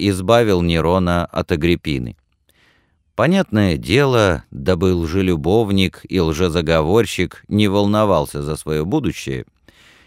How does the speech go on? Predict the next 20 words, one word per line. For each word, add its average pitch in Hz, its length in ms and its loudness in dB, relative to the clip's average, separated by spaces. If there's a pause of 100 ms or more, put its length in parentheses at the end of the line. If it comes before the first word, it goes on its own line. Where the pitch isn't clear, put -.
(140)
Нерон 113 420 2
обещает 117 640 0
ему 95 300 0
негласное, 123 920 0
но 107 180 0
достаточно 127 800 -2
щедрое 90 680 0
вознаграждение — 104 1120 0 (840)
и 117 80 4
приятное 110 880 2
существование, 76 1400 0 (380)
правда, 113 520 2 (140)
подальше 92 640 2
от 92 180 0
италийских 76 760 -4
берегов. 101 520 -4 (920)
Слово 143 640 4
свое 101 580 4
Нерон 92 560 2
сдержал. 71 840 0